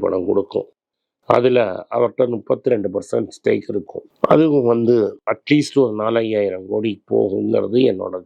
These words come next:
கணக்கு. So அவருக்கு டோட்டலா ஒன் பில்லியன் டாலர்ஸ் இதுலயும் அந்த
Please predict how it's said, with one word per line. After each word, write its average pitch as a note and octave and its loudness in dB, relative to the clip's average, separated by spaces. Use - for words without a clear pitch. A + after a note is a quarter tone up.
கணக்கு. F#2+ -6
So B2 6
அவருக்கு A#2+ 0
டோட்டலா C3+ 0
ஒன் A#2+ -4
பில்லியன் A#2 -2
டாலர்ஸ் A2+ -4
இதுலயும் C3+ 4
அந்த A#2+ -6